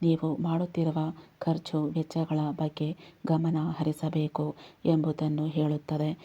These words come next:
ಈ ರೀತಿ ಕನಸು ಬಿದ್ದಾಗ ನೀವು ಯಾವುದೇ ವ್ಯಾಪಾರವನ್ನು, ವ್ಯವಹಾರವನ್ನು ಪ್ರಾರಂಭಿಸಲು ಬಯಸಿದರೆ ಅದಕ್ಕೂ ಮೊದಲು ನಿಮ್ಮ ಮನೆಯ ಹಿರಿಯರಿಂದ ಸಲಹೆಯನ್ನು ಪಡೆದುಕೊಳ್ಳಿ.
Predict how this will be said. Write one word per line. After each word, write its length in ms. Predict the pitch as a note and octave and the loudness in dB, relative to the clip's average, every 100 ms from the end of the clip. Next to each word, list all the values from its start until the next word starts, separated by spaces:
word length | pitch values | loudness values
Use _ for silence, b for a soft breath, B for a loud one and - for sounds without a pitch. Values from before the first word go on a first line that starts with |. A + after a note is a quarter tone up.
| B - | B -4
ಈ 100 | F3 F#3 | 0 2
ರೀತಿ 360 | E3+ D#3+ D3+ D3+ | 2 0 -2 -2
ಕನಸು 420 | - D#3 D3+ D3+ C#3+ | 0 0 0 -2 0
ಬಿದ್ದಾಗ 520 | D#3 D3 D#3 D3 D3+ D3 | 0 -2 -2 -2 -2 -2
ನೀವು 300 | - D#3+ E3 D3+ B B B D3+ | 0 0 0 -4 B B B 0
ಯಾವುದೇ 480 | D3+ E3+ F3 D#3 D#3 B B - | 0 0 0 0 -2 B B 0
ವ್ಯಾಪಾರವನ್ನು, 840 | D#3 D#3+ - E3 G#3+ D#3 D3 D3 D3 B B - | 2 2 0 0 2 2 2 2 0 B B 0
ವ್ಯವಹಾರವನ್ನು 880 | D3+ D#3 F3 E3 D3+ D#3 D3 D3 D3 B B | 2 2 0 0 0 2 2 2 0 B B
ಪ್ರಾರಂಭಿಸಲು 800 | - D3+ D3+ D3+ D#3+ D3+ D#3 D3+ D3+ - | -2 0 2 0 0 -2 0 0 -2 0
ಬಯಸಿದರೆ 640 | D3+ D#3 D3+ D3+ D3 D3 B B B - | 0 0 -2 0 0 -2 B B B -2
ಅದಕ್ಕೂ 380 | D#3 D#3 - F#3+ | 0 0 0 0
ಮೊದಲು 440 | E3+ D3+ D3+ D3+ D3+ B B - | 2 2 2 2 -2 B B 2
ನಿಮ್ಮ 220 | D#3 D3+ D3+ | 4 4 2
ಮನೆಯ 400 | D3+ D3+ D#3 D#3 D3+ E3 B - | 2 2 4 2 0 -4 B -8
ಹಿರಿಯರಿಂದ 640 | - D#3+ F3+ F3 D#3+ D#3 D3+ D#3 B B _ | 0 2 2 0 0 -2 -2 -4 B B _
ಸಲಹೆಯನ್ನು 680 | - D#3 D#3 D#3+ D#3 D3+ D3+ | -2 0 2 0 2 0 0
ಪಡೆದುಕೊಳ್ಳಿ. 800 | D3+ D3+ D3+ D3+ - D3+ D3+ | -2 -2 -2 -4 -4 -2 0